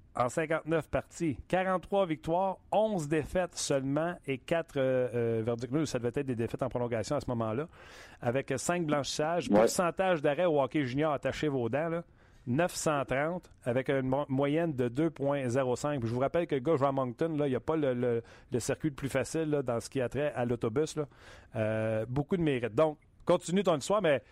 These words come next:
Speaker 1: si je vois que tu passes tout droit puis tu banalises des affaires, je vais, je vais y rajouter.
Speaker 2: Ouais, ben, écoute, euh, c'est ça. Ben, écoute, ça a été, euh, comme je dis, une année, une année record pour moi. Ça,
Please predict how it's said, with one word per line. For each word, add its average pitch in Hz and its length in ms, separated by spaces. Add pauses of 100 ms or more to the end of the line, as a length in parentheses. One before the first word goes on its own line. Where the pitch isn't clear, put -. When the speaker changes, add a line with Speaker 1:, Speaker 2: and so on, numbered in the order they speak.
Speaker 1:
si - 300
je 147 60
vois 170 140
que - 60
tu - 60
passes 160 200
tout 139 100
droit 143 180
puis - 100
tu - 80
banalises 131 380
des 135 100
affaires, 135 260
je 123 60
vais, 113 120
je 104 80
vais 113 100
y - 20
rajouter. 113 380 (580)
Speaker 2:
Ouais, 123 360
ben, 113 260
écoute, 117 340 (100)
euh, 107 400
c'est 107 180
ça. 110 120
Ben, 117 100
écoute, 110 300
ça 110 80
a - 20
été, 104 460
euh, 95 180
comme 107 200
je 104 120
dis, 107 80
une 101 240
année, 107 400
une 107 380
année 123 200
record 120 280
pour 104 120
moi. 101 300
Ça, 98 160